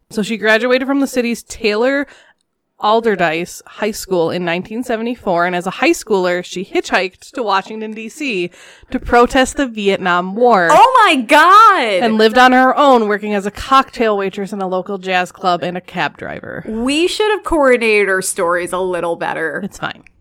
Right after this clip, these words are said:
Speaker 2: It's fine.
Speaker 1: It's Veterans Day. It's
Speaker 2: It's
Speaker 1: fine.
Speaker 2: Veterans Day.
Speaker 1: Um, Frances Arnold graduated in nineteen seventy-nine with a Bachelor of Science degree in Mechanical and Aerospace Engineering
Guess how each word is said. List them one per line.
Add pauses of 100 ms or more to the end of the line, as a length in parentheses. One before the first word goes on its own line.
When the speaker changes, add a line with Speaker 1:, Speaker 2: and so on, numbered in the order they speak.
(220)
Speaker 2:
It's
fine.
Speaker 1:
It's
Veterans
Day. (120)
It's
Speaker 2:
It's
Speaker 1:
fine.
Speaker 2:
Veterans
Day. (760)
Speaker 1:
Um,
Frances
Arnold
graduated
in
nineteen
seventy-nine
with
a
Bachelor
of
Science
degree
in
Mechanical
and
Aerospace
Engineering